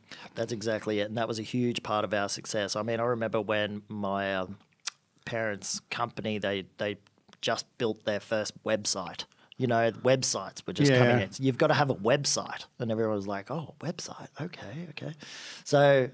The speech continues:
Speaker 1: you know, that's how long. We're, the, the company's been going for twenty-five years this year.
Speaker 2: Oh, wow.
Speaker 1: So that's a
Speaker 2: Congratulations.
Speaker 1: yeah, it's a huge achievement.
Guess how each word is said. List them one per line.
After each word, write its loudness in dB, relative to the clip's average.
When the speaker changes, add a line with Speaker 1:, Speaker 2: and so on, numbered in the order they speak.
Speaker 1:
you 4
know, 6
that's 4
how 6
long. 4
We're, 2
the, 4
the 0
company's 2
been 4
going 6
for -8
twenty-five 2
years -2
this -2
year. 0
Speaker 2:
Oh, 4
wow. 4
Speaker 1:
So 4
that's 6
a 6
Speaker 2:
Congratulations. 2
Speaker 1:
yeah, 6
it's -2
a -2
huge 6
achievement. 0